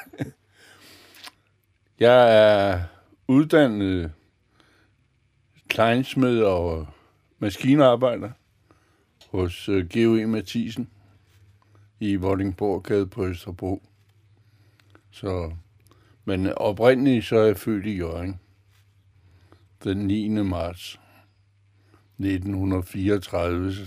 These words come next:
det er et par dage siden. Jeg voksede op i, på Randersgade Skole, som nok går for en af de hårdeste i byen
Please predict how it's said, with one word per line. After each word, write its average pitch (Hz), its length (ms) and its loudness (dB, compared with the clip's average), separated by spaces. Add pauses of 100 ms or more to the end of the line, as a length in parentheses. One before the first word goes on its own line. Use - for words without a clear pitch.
det 101 100 -6
er 104 40 -4
et 92 80 -8
par 104 140 -2
dage 98 280 -4
siden. 101 340 -10 (2750)
Jeg 131 240 8
voksede 127 400 2
op 131 340 -2
i, 107 340 2 (300)
på 110 180 4
Randersgade 120 640 0
Skole, 120 440 2 (1160)
som 98 580 -2 (1400)
nok 98 340 0
går 98 260 0
for 117 180 0
en 104 160 -4
af 104 160 -6
de 104 140 -4
hårdeste 98 640 -4
i 95 60 -6
byen 101 460 -10